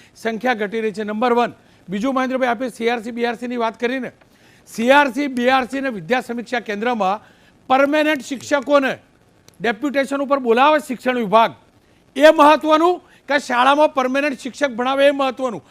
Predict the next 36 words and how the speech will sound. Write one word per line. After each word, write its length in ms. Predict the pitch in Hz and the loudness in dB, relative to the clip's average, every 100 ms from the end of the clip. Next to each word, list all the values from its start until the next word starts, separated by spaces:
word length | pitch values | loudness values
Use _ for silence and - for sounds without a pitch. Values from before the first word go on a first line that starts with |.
| _ _ - | _ _ -6
શાળામાં 420 | 247 262 302 339 | 2 4 4 4
પ્રવાસી 480 | 320 311 339 320 320 | 2 6 6 4 0
શિક્ષક, 400 | 226 240 - 220 - _ _ - - - | -4 -8 -6 -6 -6 _ _ -20 -20 -6
શાળામાં 380 | 240 269 302 320 | 0 2 4 2
સહાયક 440 | - 302 320 330 - - _ - | 4 6 8 8 4 -6 _ -6
અને 140 | 262 | -4
સી 200 | 285 277 | -2 -2
આર 180 | 294 302 | 0 0
સી, 80 | 294 | -2
બી 140 | 302 | 0
આર 120 | 302 285 | 0 0
સી 140 | 302 | -6
સમીક્ષા 400 | 269 277 277 302 | -6 -6 -4 -4
કેન્દ્રની 460 | 269 277 285 294 294 | -4 -4 -2 -2 -4
અંદર 320 | 285 277 151 _ - - | -2 -2 -4 _ -16 -4
રાખો 280 | 247 269 | -2 0
ને 60 | 339 | 0
ત્યાં 200 | 339 294 | 0 -2
કોન્ટ્રાક્ટ 380 | 277 262 269 233 | -4 -2 -4 -4
ઉપર, 280 | 233 202 131 _ _ - | -6 -8 -8 _ _ 0
ત્યાં 180 | 302 | 2
કોન્ટ્રાક્ટ 380 | 302 311 320 302 | 4 2 2 -2
ઉપર 200 | 311 320 | -2 0
નથી 240 | 311 277 320 | 0 0 2
રાખવા. 380 | 269 202 180 - _ _ _ - | 2 0 -8 -10 _ _ _ -8
મોનિટરિંગ 600 | 185 240 294 302 320 302 | -2 0 0 -2 -4 -2
કરવાવાળો 420 | 285 294 320 330 | -2 0 2 2
કોન્ટ્રાક્ટ 380 | 311 302 311 294 | 2 0 -2 -2
ઉપર 240 | 294 311 | -4 -4
નહીં 220 | 311 311 - - - - | -2 -4 -4 -10 -20 -12
અને 100 | 254 | -10
ભણાવવાવાળો 600 | 233 208 233 294 302 302 | -6 -2 2 2 4 2
કોન્ટ્રાક્ટ 380 | 302 285 277 285 | 2 -2 -2 -2
ઉપર. 280 | 262 226 165 - _ _ - | -4 -6 -6 -8 _ _ -4
મહેન્દ્રભાઈ, 520 | 214 254 269 277 285 | -2 0 0 2 2
ક્યાંક 420 | 226 - 247 262 | 0 2 2 2